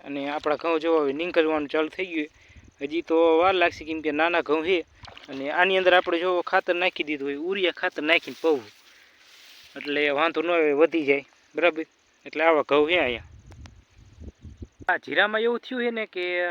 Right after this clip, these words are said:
સવારે જેમ આપણે દવા છાંટતા હતા, એને આપણે ત્રણ દિવસ પહેલાં જ પાણી આપ્યું હતું. અને અત્યારે ભેજ કાંઈ છે અને થોડો થોડો ઠાર આવે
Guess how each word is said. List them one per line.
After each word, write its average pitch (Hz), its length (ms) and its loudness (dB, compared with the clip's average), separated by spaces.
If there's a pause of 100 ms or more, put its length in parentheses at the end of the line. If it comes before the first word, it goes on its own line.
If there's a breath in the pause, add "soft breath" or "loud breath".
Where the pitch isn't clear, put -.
સવારે 180 280 -4
જેમ 180 140 -8
આપણે 165 240 -10
દવા 185 240 -2
છાંટતા 202 300 -4
હતા, 160 200 -8
એને 165 120 -10
આપણે 156 260 -8
ત્રણ 190 280 -4
દિવસ 175 260 -8
પહેલાં 180 200 -2
જ - 120 -10
પાણી 151 240 -4
આપ્યું 156 220 -12
હતું. 190 160 -18 (520 soft breath)
અને 156 220 -8 (160)
અત્યારે 170 360 -4 (100)
ભેજ 180 240 -2 (100)
કાંઈ 190 200 -4
છે 208 140 -8
અને 165 220 -6
થોડો 175 220 -6
થોડો 165 180 -6
ઠાર 180 300 2
આવે 190 200 2